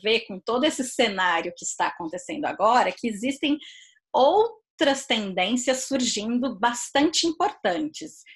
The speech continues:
E como a gente falou que agora é um momento de planejamento e de pegar essa oportunidade, entender quais são, são esses gaps e tendências, eu acho que isso é,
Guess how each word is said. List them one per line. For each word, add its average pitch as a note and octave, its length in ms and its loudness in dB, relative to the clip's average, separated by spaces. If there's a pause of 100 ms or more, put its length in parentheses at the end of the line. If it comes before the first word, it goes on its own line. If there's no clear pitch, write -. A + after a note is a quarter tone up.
(100)
E G3+ 100 -8
como G#4 260 2
a G4 40 4
gente C4 240 2
falou F#3+ 260 2
que G3 100 -2
agora F#3 280 2
é - 20 2
um F#3 60 -4
momento F3+ 360 -6
de - 160 -10
planejamento F#3 880 -4
e F#3+ 100 -8
de F3+ 180 -10 (240)
pegar G3+ 360 2
essa - 180 0
oportunidade, F#3 1160 -2 (340)
entender B3+ 600 2
quais D4 300 -2
são, G3+ 200 -2
são F#3 280 -4
esses F3 300 -8
gaps F3+ 580 -4
e F#3 140 -8
tendências, G3+ 760 0
eu G#3 60 4
acho G#3+ 140 2
que - 60 -12
isso - 100 0
é, - 80 -4